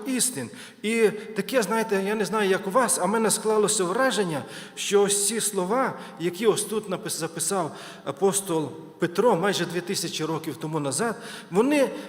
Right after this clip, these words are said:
е, ніби написані, ну, щойно, ну, тип, е, е, ніби для нас, ось в зараз, в теперішній час. Тому що ми живемо теж такий дуже складний період, е, часу,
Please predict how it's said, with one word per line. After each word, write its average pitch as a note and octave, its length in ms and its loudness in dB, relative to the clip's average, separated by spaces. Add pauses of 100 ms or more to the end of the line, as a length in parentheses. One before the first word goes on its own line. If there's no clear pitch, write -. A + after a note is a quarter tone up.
(160)
е, E3 140 0
ніби A3 260 2
написані, A3+ 600 2
ну, A#3 140 0
щойно, F3+ 540 2
ну, G3 140 2
тип, - 460 -6
е, G3 40 4
е, F3+ 220 6 (1000)
ніби G#3+ 340 0
для G3 180 2
нас, D3+ 380 -2
ось E3 280 -2
в C#3 120 -10
зараз, G3+ 360 0
в - 20 -12
теперішній F#3 520 -2
час. E3 380 -4 (400)
Тому F#3+ 220 2
що F#3 440 2 (280)
ми F#3 180 6
живемо F#3+ 500 2 (320)
теж - 320 -2
такий F3 280 -4
дуже E3+ 300 -2
складний E3+ 460 -2
період, E3+ 440 -2 (380)
е, C#3+ 120 0
часу, E3 440 -2